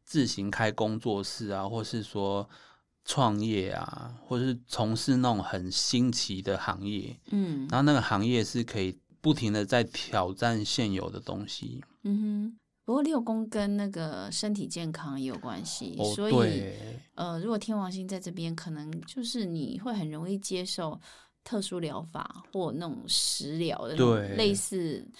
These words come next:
Speaker 2: 呃，
Speaker 1: 相较于一般人
Speaker 2: 对。
Speaker 1: 更愿意尝试那种
Speaker 2: 的那种信仰者
Speaker 1: 因为最近不是有在
Speaker 2: 或尝试的人。
Speaker 1: 有一，一个争议吗？就是他们在炒那个，有两个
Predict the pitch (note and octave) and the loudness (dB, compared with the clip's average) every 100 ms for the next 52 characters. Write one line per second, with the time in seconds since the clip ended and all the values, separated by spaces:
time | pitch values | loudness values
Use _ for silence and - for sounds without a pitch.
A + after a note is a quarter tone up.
0 | - - _ - D3+ C#3 C#3+ C3 C#3+ C#3+ | -20 -20 _ -6 -4 -2 4 6 8 10
1 | A2 G#2+ B2 B2 A#2+ G2+ F#2+ G2 G#3+ F#3 | 8 6 6 6 6 4 0 2 4 8
2 | C#3+ A#2 A#2 B2 A#2+ A#2+ - - F2+ F#2+ | 8 8 6 6 6 4 2 -2 -4 -2
3 | - A2+ F#2+ F#3 G3 G#3+ E3+ - - G3 | -2 0 0 2 4 4 4 4 4 2
4 | E3 D#3 E3 F#3 C3 D#2+ - D#3+ - A2+ | 0 -2 0 2 2 2 2 4 4 4
5 | G2 B2+ A#2 A2+ A#2 A2 F#2+ - G#3+ - | 4 2 4 6 6 4 -2 -6 -8 -8
6 | - G2+ G2+ A#2+ - A2+ G#2+ - A#2+ G2+ | 0 2 2 0 0 0 0 2 6 6
7 | G2 - A2 A2 A2+ F#2+ - A#2 C3 C3 | 4 4 4 4 2 2 -4 -8 -8 -10
8 | _ - B2+ B2+ A#2+ A#2 G2+ A2+ - - | _ -8 -4 -2 2 2 2 0 0 -4
9 | - - G#2 G2+ - - A#2+ - _ _ | -4 -6 -4 -6 -4 -8 -8 -16 _ _
10 | - G#2+ G2+ F#2+ G2 | 2 4 6 4 2